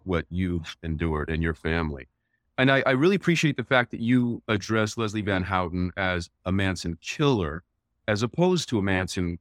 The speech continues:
girl or a Manson follower, as she's so often described in, in, in the media,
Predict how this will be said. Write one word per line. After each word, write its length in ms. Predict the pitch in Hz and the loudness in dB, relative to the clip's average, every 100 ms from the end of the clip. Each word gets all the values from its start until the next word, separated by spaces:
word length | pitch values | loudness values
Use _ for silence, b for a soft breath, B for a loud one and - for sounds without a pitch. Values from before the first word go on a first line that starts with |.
| 87 | 2
girl 460 | 110 104 98 95 | 6 6 6 4
or 200 | - 95 | 0 -2
a 60 | 92 | 0
Manson 520 | 95 101 98 - 90 - | 0 2 0 -2 -6 -2
follower, 580 | 104 101 104 95 87 | 0 0 0 0 0
as 80 | 85 | -2
she's 320 | - 98 90 - | -2 -6 -6 -10
so 360 | - - 120 110 | -10 0 2 4
often 320 | 107 104 101 | 2 0 -2
described 580 | 87 - - 95 90 80 | -4 -6 -2 0 0 -2
in, 140 | 82 | -6
in, 240 | 76 87 80 | -4 -6 -4
in 120 | 90 | -4
the 80 | 85 | -2
media, 480 | 90 104 98 78 | 0 -2 -2 -6